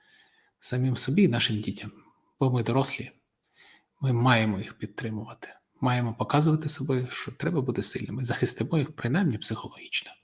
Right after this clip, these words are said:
Якщо ми не можемо захистити їх від куль, ракет, снарядів, давайте захистимо хоча б їхні серця. Якщо ми не зможемо захистити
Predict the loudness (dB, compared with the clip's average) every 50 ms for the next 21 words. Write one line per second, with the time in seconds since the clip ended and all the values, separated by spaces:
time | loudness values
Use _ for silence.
0 | _ _ -6 -2 0 0 2 2 2 4 4 4 2 2 2 0 0 0 -2 -2
1 | -2 0 0 0 0 0 -4 -4 -6 -10 -12 -14 -12 -2 4 6 6 6 4 -2
2 | -10 -16 -20 -20 _ -20 _ _ _ _ _ _ _ _ _ _ _ _ _ _
3 | _ _ _ _ _ _ _ _ _ _ _ _ _ _ 0 0 0 2 4 4
4 | 6 4 4 2 -8 -10 -10 -12 -12 -10 -10 -6 -4 -4 -2 0 0 0 0 0
5 | -2 -2 -4 -12 -16 -18 -20 _ _ _ _ _ _ _ _ _ _ _ _ _
6 | _ _ _ 4 4 4 4 2 0 0 -2 -4 -6 -6 -4 -4 -4 -6 -6 -4
7 | -4 -2 0 0 -2 0 0 -2 -2 -2 -2 -6 -6 -6 -8 -10 -6 -4 -2 -2
8 | -2 -2 -2 -2 -2 -2 -6 -10 -14 _ _ _ _ _ _ _ _ _ _ _
9 | _ _ _ _ _ _ _ _ _ _ _ _ _ _ _ _ _ _ _ _
10 | _ _ _ _ _ _ _ _ _ -6 -4 -2 0 0 2 2 0 0 0 0
11 | -2 -2 -2 -2 -2 -2 -2 -4 -4 -6 -8 -6 -6 -8 -8 -8 -14 -14